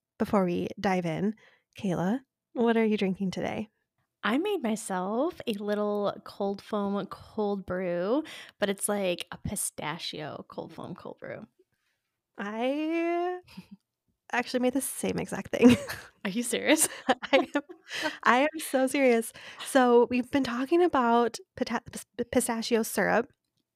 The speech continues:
Speaker 1: I picked some up, and Kayla, like, almost all the time has cold foam. And
Speaker 2: <laughs>
Speaker 1: so I didn't make the cold foam a pistachio cold foam. I just added that to the cold brew,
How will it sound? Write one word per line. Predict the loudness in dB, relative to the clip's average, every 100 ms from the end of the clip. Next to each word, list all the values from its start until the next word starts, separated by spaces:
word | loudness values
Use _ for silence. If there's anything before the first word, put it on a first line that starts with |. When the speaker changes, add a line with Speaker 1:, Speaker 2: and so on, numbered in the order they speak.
| _ _ _ _ _ -6
Speaker 1:
I | -2
picked | 0 -2
some | 0 2
up, | 2 0 -8 _ -20 -20 -12 -2
and | -2 0
Kayla, | 0 2 4 2 0 -4
like, | -4 -6 -6
almost | 0 0 0
all | -2
the | 0 0
time | 0 0 2 2 2
has | -2 -8 -12
cold | -4 0 0
foam. | 2 4 4 4 4 4 4 2 0 -6 -2 -2 -2
And | -4
Speaker 2:
<laughs> | -4
Speaker 1:
so | -2 2 6 6 4 -2 -16 -18 -4
I | 0
didn't | 2 2
make | 2 0
the | 0
cold | -2 -4 -2
foam | 0 0 0 -4 -6
a | -6
pistachio | -6 -8 -8 -6 -4
cold | -4 -4 -4
foam. | -2 -2 -2
I |
just | -4 -4
added | -4 -4
that | -6
to | -6 -6
the | -4
cold | -2 0
brew, | 2 2 2